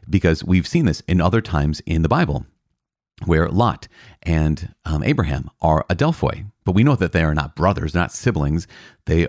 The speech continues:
are an uncle and a nephew, but they're adelphoi, they're relatives, they're kinsmen. And that is the, the word that's used here. And so when you read the Bible and it says Jesus' brothers, to automatically just assume, "Well, that means his siblings," that's actually incorrect. In fact, the early church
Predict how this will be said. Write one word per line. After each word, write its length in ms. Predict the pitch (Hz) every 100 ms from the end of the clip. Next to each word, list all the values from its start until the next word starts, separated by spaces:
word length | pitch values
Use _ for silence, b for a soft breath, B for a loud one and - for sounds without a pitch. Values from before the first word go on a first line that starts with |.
| -
are 360 | 76 73 71 -
an 120 | 69
uncle 420 | 71 92 107 123 -
and 240 | 80 76
a 40 |
nephew, 300 | 95 151 -
but 140 | - -
they're 120 | 78
adelphoi, 400 | - 143 - 73
they're 100 | 80
relatives, 460 | 98 95 80 71 -
they're 120 | 76
kinsmen. 500 | - 120 90 71 - B B B
And 160 | - 92
that 180 | 135 -
is 140 | 85
the, 160 | 80 78 -
the 80 | 71
word 200 | 80 78
that's 220 | 82 -
used 220 | 180 -
here. 180 | - - -
And 160 | 87 85
so 280 | - 80 - B 113 -
when 280 | - 98 95
you 80 | 82
read 340 | 127 131 95
the 100 | 85
Bible 240 | 80 78 82
and 80 | 76
it 40 |
says 280 | 85 78 - 85
Jesus' 440 | 101 90 82 78
brothers, 560 | - 110 131 76 73 - B B B B B _
to 160 | - 98 -
automatically 720 | 104 113 92 90 - 95 101
just 180 | 87 -
assume, 220 | 80 82
"Well, 100 | 95
that 140 | 110
means 240 | 85 80 -
his 220 | 82 -
siblings," 540 | - 117 92 76 76 -
that's 200 | 104 -
actually 520 | - 104 - 110 110 -
incorrect. 540 | 98 98 95 87 -
In 140 | - 87
fact, 360 | 101 - -
the 100 | -
early 220 | 107 151 143
church 380 | - - -